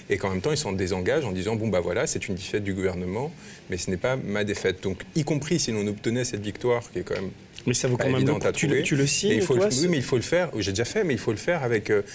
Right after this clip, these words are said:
Speaker 1: avec l'intelligence de la situation. C'est-à-dire pas
Speaker 2: C'est-à-dire
Speaker 1: foncer tête baissée avec une excitation en disant, «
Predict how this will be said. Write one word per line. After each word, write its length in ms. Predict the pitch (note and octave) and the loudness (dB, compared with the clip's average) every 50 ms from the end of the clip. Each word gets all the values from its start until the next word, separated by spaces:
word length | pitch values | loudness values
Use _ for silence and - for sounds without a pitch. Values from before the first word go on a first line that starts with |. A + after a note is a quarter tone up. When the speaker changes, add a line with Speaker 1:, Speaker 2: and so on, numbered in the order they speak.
| - - | -10 -6
Speaker 1:
avec 240 | - G#2 G#2+ A2+ G#2+ | -2 0 2 2 2
l'intelligence 680 | A#2+ A#2 - C3+ B2 B2 B2 D3 D3+ C#3+ C3+ - - | 2 0 0 2 2 2 2 0 0 -2 -4 -6 -4
de 80 | A2+ G#2+ | -2 0
la 100 | G2+ G2+ | 0 0
situation. 540 | - - A2 - A2 G#2+ - - - G2+ F#2+ | 0 -2 -4 -2 -2 -2 -2 -4 -8 -10 -4
C'est-à-dire 320 | - - G2 G#2+ - - | -2 0 0 0 0 0
pas 100 | - D3+ | 0 -2
Speaker 2:
C'est-à-dire 80 | C3+ - D3 C#3 | 0 0 0 2
Speaker 1:
foncer 160 | B2+ D3+ C3+ | 2 0 0
tête 200 | C#3+ C#3+ B2+ A#2 | 0 0 0 0
baissée 440 | A2 B2 A2+ - - C#3+ C#3+ C#3 C#3 | 0 0 0 -2 -2 0 2 2 4
avec 200 | A2+ F#2+ - - | 2 2 0 -2
une 140 | A2 G2+ G2+ | -2 -2 -2
excitation 540 | G2 - - - - A2 G#2 - - C3 A#2 | -2 -2 -2 0 0 0 0 0 0 -2 -2
en 60 | G#2+ | 0
disant, « 300 | G#2 G#2 G#2+ A#2 A#2+ | 0 0 2 0 0